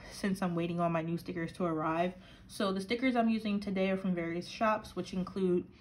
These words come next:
Erica Life Vlogs, Scribble Prints Co., um, Nikki Plus Three, and I think Happy Prints. All of those shops are on Etsy, and I will have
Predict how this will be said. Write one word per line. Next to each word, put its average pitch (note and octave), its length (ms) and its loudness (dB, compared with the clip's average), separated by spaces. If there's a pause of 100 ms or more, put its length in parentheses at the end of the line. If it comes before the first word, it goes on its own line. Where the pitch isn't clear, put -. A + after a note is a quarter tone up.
(380)
Erica G#3 240 2
Life F3+ 260 2
Vlogs, F#3+ 540 4
Scribble F#3+ 340 -4
Prints E3+ 400 -4
Co., F#3 640 0 (720)
um, E3+ 520 2 (280)
Nikki G#3 280 2
Plus G3+ 320 0
Three, G3 760 -4 (1300)
and F#3+ 560 6 (320)
I F#3 60 -4
think F#3+ 260 -4
Happy F#3 340 0
Prints. - 520 -2 (840)
All G#3+ 180 6
of A3 80 2
those G#3 140 2
shops G3 360 -2
are F3 240 6
on F3+ 200 0
Etsy, G#3+ 580 -2 (260)
and G3 140 2
I F3+ 120 6
will F#3+ 340 2
have G#3 540 2